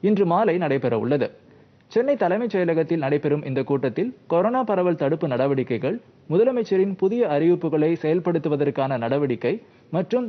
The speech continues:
தமிழக அரசின் நிதிநிலை அறிக்கை உள்ளிட்ட முக்கிய அம்சங்கள் குறித்து விவாதிக்கப்படும் என தெரிகிறது. புதுச்சேரி யூனியன் பிரதேச முதலமைச்சராக என் ஆர் காங்கிரஸ் தலைவர் என் ரங்கசாமி இன்று பதவியேற்றார்.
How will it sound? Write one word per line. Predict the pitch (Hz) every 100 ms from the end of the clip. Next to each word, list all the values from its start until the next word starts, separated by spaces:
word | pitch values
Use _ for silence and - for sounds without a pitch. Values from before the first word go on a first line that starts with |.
| 180
தமிழக | 170 233 240 190
அரசின் | 160 160 196 165
நிதிநிலை | 156 208 175 175 139
அறிக்கை | 139 139 143 123
உள்ளிட்ட | 139 139 139 120 139
முக்கிய | 156 233 170 131
அம்சங்கள் | 143 156 139 135
குறித்து | 131 120 131 123
விவாதிக்கப்படும் | 143 160 156 139 143 151
என | 202 196
தெரிகிறது. | 123 117 127 117 92 - - - _ _ _ _ _ _ _ _ _ _ _ _ - _ _ _ _ _ _ _ _ _ _ _ _ _ _ _ _ _ _ -
புதுச்சேரி | 233 254 269 240 180
யூனியன் | 170 190 180
பிரதேச | 156 147 - 120
முதலமைச்சராக | 135 143 127 120 120 127 - - - _ 160
என் | 233 269
ஆர் | 226
காங்கிரஸ் | 180 175 -
தலைவர் | 143 135 120 - 131
என் | 156 135
ரங்கசாமி | 151 170 160 180 196 147
இன்று | 180 139 117
பதவியேற்றார். | 175 151 113 117 131 -